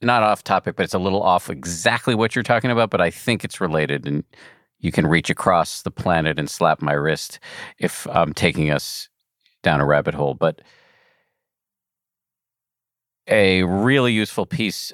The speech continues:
of meditation advice I got on a retreat I was on a few weeks ago is occasionally just to drop in a note into your mind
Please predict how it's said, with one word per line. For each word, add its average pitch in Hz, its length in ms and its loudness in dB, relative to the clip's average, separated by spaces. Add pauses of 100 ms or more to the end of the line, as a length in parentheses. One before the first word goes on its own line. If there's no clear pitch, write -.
of 85 480 -2 (260)
meditation 95 520 2
advice 82 340 2
I 85 80 0
got 80 200 2
on 76 180 0
a 76 300 -2 (180)
retreat 85 400 0
I 82 80 4
was 76 160 0
on 73 400 -2
a - 40 -20
few 87 180 -2
weeks 90 200 -2
ago 71 320 0 (2250)
is 90 520 2
occasionally 107 600 2
just 85 380 0
to - 100 -6
drop 85 420 2
in 82 640 0 (200)
a 87 80 0
note 92 380 2
into 87 260 -4
your 82 100 0
mind 80 560 0